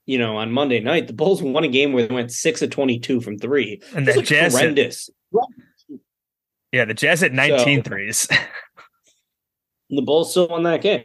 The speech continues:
Speaker 1: So,
Speaker 2: Yep.
Speaker 1: you know, can we get an outlier hot shooting game to win one more game on this road trip?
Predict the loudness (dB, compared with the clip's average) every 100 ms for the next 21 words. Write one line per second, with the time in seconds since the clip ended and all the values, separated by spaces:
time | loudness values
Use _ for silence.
0 | _ -2 2 2 0 -10 -14 0 0 0
1 | -6 0 2 2 0 0 -2 0 0 2
2 | 4 4 2 0 -2 -4 -2 -2 2 2
3 | 4 0 -4 -4 0 2 2 2 2 2
4 | 0 0 0 -2 0 0 2 2 0